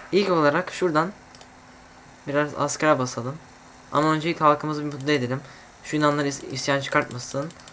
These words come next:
Bas şöyle bütün parayı onlara. Tamam. Harika oldu. Şimdi birazcık da şeye bakalım. Öncelikle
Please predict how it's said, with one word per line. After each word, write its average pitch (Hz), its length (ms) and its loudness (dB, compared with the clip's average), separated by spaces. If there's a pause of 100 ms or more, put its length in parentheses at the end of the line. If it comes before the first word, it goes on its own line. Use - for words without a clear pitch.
(320)
Bas 143 200 0
şöyle 127 220 -2
bütün 123 200 -8
parayı 123 240 -2
onlara. 123 280 -6
Tamam. 123 680 -6 (540)
Harika 123 340 -2
oldu. 127 400 -4 (1400)
Şimdi 131 300 -4 (160)
birazcık 151 480 -2
da 180 200 0 (1160)
şeye 143 320 -2
bakalım. 131 360 -6 (1400)
Öncelikle 151 600 0